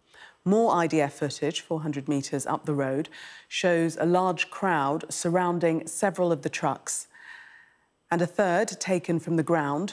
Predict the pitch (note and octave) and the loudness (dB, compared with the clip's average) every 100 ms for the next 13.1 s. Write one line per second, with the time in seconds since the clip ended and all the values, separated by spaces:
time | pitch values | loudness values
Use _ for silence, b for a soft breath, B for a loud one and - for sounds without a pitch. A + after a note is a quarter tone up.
0 | - - - D#3+ D#3 D3+ D3+ - E3 D#3 | -8 -6 0 2 2 0 -4 0 2 2
1 | D#3+ D#3+ G#3 F#3+ F3+ F3 - E3+ - - | 0 -2 0 2 2 0 -4 -8 -6 0
2 | G3+ D3 D3 - D#3 D3+ - F#3+ F#3 D#3+ | 4 4 4 2 0 0 0 0 2 0
3 | E3+ C3+ C3+ C#3+ D3+ D#3 D3 D3+ C3+ - | 0 0 0 0 2 2 2 0 -2 -6
4 | - - _ _ _ _ _ _ B B | -12 -14 _ _ _ _ _ _ B B
5 | B B - F#3+ G3+ G#3 G3 F3 F3+ E3 | B B 0 2 2 2 0 0 2 2
6 | G3 F3 D#3 D#3+ E3 F3 F3 D#3+ - E3+ | 2 2 4 2 4 4 2 -2 -2 0
7 | D#3 D#3 F#3+ F3 D#3 D3+ D#3 - - - | 2 2 2 2 0 0 -2 -6 -4 -4
8 | - - F#3+ D#3+ D#3 D#3 C#3+ - C3+ - | -4 -4 -2 0 0 2 0 0 -2 -2
9 | - B B B B B B F3 E3 E3 | -8 B B B B B B -2 2 2
10 | D#3 D#3 - A3+ G#3 G#3 D#3 D3 D3 C#3 | 2 -2 0 2 2 0 0 2 2 0
11 | - C#3+ - - D3+ D3+ - D#3 E3+ F#3+ | -2 -2 -2 0 0 0 0 2 4 4
12 | F#3 F#3 - E3 - D3 C3+ C3 C3+ - | 4 2 2 0 0 0 0 0 -2 -4